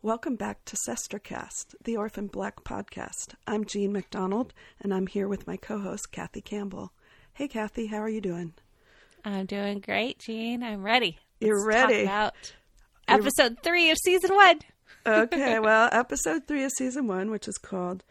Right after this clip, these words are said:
Speaker 1: Variation Under Nature. Um, before we get into it, I wanna point out that this is the last episode that Kathy has watched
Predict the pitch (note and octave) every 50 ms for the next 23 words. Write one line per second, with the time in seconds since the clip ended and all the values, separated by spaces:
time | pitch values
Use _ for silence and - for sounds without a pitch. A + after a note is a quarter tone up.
0 | - - _ - F#3+ F#3+ G3 G#3 F#3+ F#3+ F#3+ - G#3+ G3 F#3 F#3 F#3 F#3 F#3+ G3
1 | F#3 F#3 F3+ - - G3 F#3+ F#3 F3+ - _ - - - - _ - - G3 F#3+
2 | F#3 F#3 F#3 F#3 F#3 G3 - - A3+ G3+ - - C4 C#4+ D4 C4+ G3 _ - -
3 | G3+ G3 G3 G3+ - G#3+ A3+ G#3 - A3+ A3+ G3+ F#3 F3+ F#3 F#3 F3+ F#3 F#3 -
4 | - G3 G3 G#3 G#3 - - C4 C4 C4+ C4+ A3+ G3 G3 - - E3+ - - G#3
5 | - - G3 - - F#3 F#3+ G3 F#3+ G3+ - - - - - - - - - F3
6 | - - G3+ G3+ F#3+ F#3+ F#3 - - _ _ _ - _ - _ _ - - G#2
7 | - - - - - - G#3 - G3 - - G3+ F#3+ E3+ - - - - - -
8 | - - - - - - -